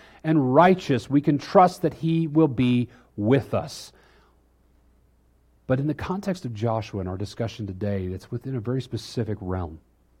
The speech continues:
We go to Matthew chapter twenty-eight, and we read this. Jesus came and said to them, to the disciples,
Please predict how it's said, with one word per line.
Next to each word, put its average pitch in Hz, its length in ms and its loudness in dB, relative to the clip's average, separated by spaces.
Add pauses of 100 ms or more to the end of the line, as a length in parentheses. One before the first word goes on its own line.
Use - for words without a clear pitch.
(960)
We 147 80 4
go 175 100 10
to 190 80 8
Matthew 147 380 4
chapter 131 280 2
twenty-eight, 113 640 0 (1400)
and 120 80 0
we 123 60 6
read 113 240 2
this. - 380 -8 (100)
Jesus 127 340 2
came 123 320 2
and 101 100 -2
said 107 300 0
to 107 100 -4
them, 95 200 -2
to 95 100 -10
the 92 80 -6
disciples, 98 560 -8